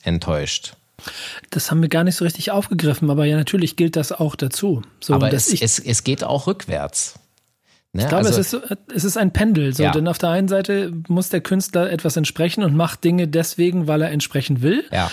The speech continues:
Speaker 2: Und auf der anderen Seite, äh, wollen die Fans ihn auch genau dafür unterstützen und ihm auf seinem Weg folgen und für ihn die Schlachten mitschlagen. So, äh, im, in guten wie in schlechten Zeiten.
Speaker 1: Ja.
Speaker 2: Und um das vielleicht ans Ende nochmal zu bringen, hat das Ganze ja dann aber auch immer recht positive Effekte,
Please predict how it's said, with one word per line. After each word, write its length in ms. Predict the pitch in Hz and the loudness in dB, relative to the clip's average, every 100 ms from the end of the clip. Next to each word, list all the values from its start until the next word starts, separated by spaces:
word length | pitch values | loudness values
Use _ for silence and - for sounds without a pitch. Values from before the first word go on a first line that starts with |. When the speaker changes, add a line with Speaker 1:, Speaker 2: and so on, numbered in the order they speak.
| - - | -8 -4
Speaker 2:
Und 220 | - 175 | -2 2
auf 120 | 175 - | 0 2
der 120 | 156 | 2
anderen 220 | 165 180 | 2 2
Seite, 320 | 185 180 190 | 2 2 0
äh, 120 | 185 165 | -2 -4
wollen 600 | 165 156 160 156 165 185 | -6 -8 -2 2 2 2
die 260 | 190 190 | 2 0
Fans 520 | 190 - - 175 185 | -4 -4 0 2 2
ihn 180 | - 156 | 0 0
auch 160 | 170 - | 0 0
genau 320 | 165 160 165 | 2 4 2
dafür 360 | 160 165 - 185 | 2 0 0 0
unterstützen 600 | 165 151 170 165 202 190 | 0 0 -2 -2 0 0
und 220 | 190 175 | 0 0
ihm 180 | 175 170 | 2 2
auf 140 | 160 | 2
seinem 260 | 151 160 147 | 2 2 2
Weg 180 | 156 - | 0 0
folgen 460 | - 151 175 190 | 0 2 2 0
und 240 | 208 170 - - - | 2 0 -2 -8 -12
für 140 | - 160 | -4 0
ihn 140 | 165 | 2
die 100 | 160 | 2
Schlachten 400 | - 165 - 165 | 2 0 0 -2
mitschlagen. 540 | 156 - 185 196 156 123 - - - - - | 0 0 0 -2 -4 -8 -12 -20 -20 -20 -20
So, 380 | - 147 135 269 | -4 0 0 0
äh, 220 | 165 151 156 | 0 0 -2
im, 200 | - 160 | 2 2
in 160 | 165 147 | 2 0
guten 280 | 135 175 151 | 0 0 2
wie 60 | |
in 80 | 151 | 2
schlechten 340 | 147 180 - 147 | 2 -2 0 -2
Zeiten. 380 | - 123 123 - - | 0 -4 -4 -8 -6
Speaker 1:
Ja. 140 | - | 0
Speaker 2:
Und 240 | 160 160 | 0 0
um 160 | - 160 - | 0 0 2
das 180 | 175 | 0
vielleicht 260 | - 175 170 | 2 0 2
ans 140 | 156 | -2
Ende 260 | - 175 247 | 0 0 2
nochmal 240 | 202 180 | 2 2
zu 120 | 165 160 | 2 2
bringen, 320 | 160 190 143 | 2 2 0
hat 160 | 170 | -2
das 120 | 180 - | -2 0
Ganze 280 | 170 175 | 0 2
ja 60 | 170 | 2
dann 140 | 165 | 2
aber 200 | 160 165 | 2 0
auch 120 | 160 185 | -2 0
immer 280 | 160 156 | 2 0
recht 160 | 151 - | -2 -4
positive 560 | - 170 170 - 156 151 | 0 0 0 0 0 0
Effekte, 580 | 151 135 202 - 139 | 0 0 -2 0 -2